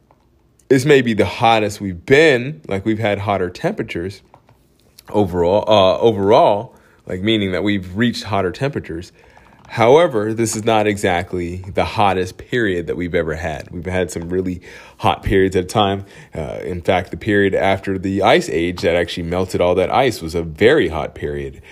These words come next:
So, uh, that being said, that, you know, ice ages and global warming has been some, pretty much the, the M O of the planet, <laughs> or I guess without, you know,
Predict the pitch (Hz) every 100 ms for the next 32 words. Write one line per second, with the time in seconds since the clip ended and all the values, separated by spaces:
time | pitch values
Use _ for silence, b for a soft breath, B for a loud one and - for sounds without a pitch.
0 | B 160 B - 196 208 151 170 - -
1 | 101 123 117 139 - 190 202 170 143 -
2 | 90 82 113 - _ - 107 101 98 -
3 | - 90 71 - - 104 117 - 95 98
4 | 92 92 92 95 82 76 69 - b b
5 | - - 98 98 95 90 98 95 95 92
6 | 92 87 85 80 - 101 101 104 98 98
7 | 95 92 - 117 110 123 123 - 120 110
8 | 107 B B B B B _ _ _ _
9 | _ _ _ - 104 113 131 123 156 131
10 | 147 107 110 104 131 131 113 - - 131
11 | - 170 156 160 127 - - - 175 151
12 | 107 110 104 95 110 113 120 113 - -
13 | - 107 110 107 104 - - - _ _
14 | - 117 76 60